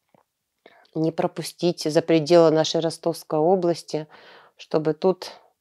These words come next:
что-то наделали. Вот с двадцать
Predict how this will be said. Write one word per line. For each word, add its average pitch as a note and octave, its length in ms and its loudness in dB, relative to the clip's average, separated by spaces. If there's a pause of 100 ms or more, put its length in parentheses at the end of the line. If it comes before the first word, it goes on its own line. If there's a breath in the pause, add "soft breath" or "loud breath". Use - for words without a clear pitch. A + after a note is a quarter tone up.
(960 soft breath)
что-то - 380 -2
наделали. C#3+ 720 2 (720 loud breath)
Вот E3+ 240 -6
с E3+ 80 -6
двадцать F3 760 -2